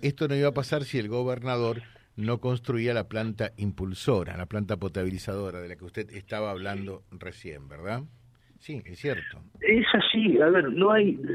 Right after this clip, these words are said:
Speaker 2: no hay magia. ¿Cómo llega? O sea, y usted, pero aparte, estamos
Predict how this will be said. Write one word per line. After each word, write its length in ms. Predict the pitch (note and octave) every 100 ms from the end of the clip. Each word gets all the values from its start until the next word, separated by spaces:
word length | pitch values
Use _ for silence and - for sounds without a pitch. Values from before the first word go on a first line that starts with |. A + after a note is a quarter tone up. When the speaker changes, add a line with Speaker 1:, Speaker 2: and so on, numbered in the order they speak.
| C3 B2 - - -
Speaker 2:
no 120 | F3
hay 140 | G#3
magia. 640 | C#3+ G2+ D2+ - - B1+ - _ _ _ _ _ _ _ _ -
¿Cómo 280 | G#3 G#3 F#3 -
llega? 280 | F3 C3+ A2+
O 120 | G#2+
sea, 160 | C3+
y 220 | C3 D3 C#3+
usted, 340 | - G3+ F#3+ -
pero 200 | C#3 C3
aparte, 520 | - G3+ F#3 - - - -
estamos 380 | - F#3 G#3